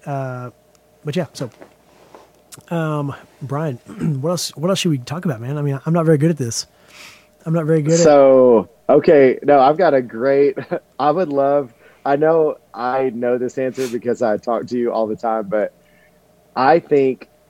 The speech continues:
Speaker 2: the listeners and watchers would love to know, John,
Speaker 1: Okay.
Speaker 2: you have eight, eight,
Speaker 1: <laughs>
Speaker 2: ocho in Spanish. Niños, niñas, children.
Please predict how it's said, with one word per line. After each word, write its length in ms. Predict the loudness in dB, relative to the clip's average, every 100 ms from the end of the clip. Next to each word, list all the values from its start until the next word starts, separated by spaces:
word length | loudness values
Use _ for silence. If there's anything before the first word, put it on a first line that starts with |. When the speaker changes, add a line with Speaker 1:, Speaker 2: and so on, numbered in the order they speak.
| _ -10
Speaker 2:
the 600 | -2 2 4 2 0 -4 -4
listeners 680 | -4 -4 -4 0 0 -2
and 320 | -4 -8 -10 -14
watchers 520 | -2 0 0 -2 -2
would 140 | -2 0
love 360 | 2 4 2 2
to 120 | -2
know, 500 | 0 2 2 0 -4 _ _ -6
John, 300 | -2 0 0
Speaker 1:
Okay. 100 | 0
Speaker 2:
you 160 | 0
have 400 | 0 0 -2 -4 -10 -2
eight, 440 | 2 2 0 -8 -20 _ _ _ _ _ _ -20 _ -20 -2
eight, 480 | 2 2 0 -10 -20 _ _ _ -20
Speaker 1:
<laughs> 380 | _ _ -12 2
Speaker 2:
ocho 600 | 2 2 0 -2 -2 -6 _ -20 -16
in 100 | -14
Spanish. 440 | -8 -4 -2 -2 -6 -8 _ _ _ -12 -12 -10 -16 -16 _ -4
Niños, 920 | 0 2 4 2 2 -2 -8 -16 -20 _ _
niñas, 880 | -2 0 2 2 2 -2 -4 -20 -20 _ _ _ _ _ _
children. 420 | -2 0 0 -2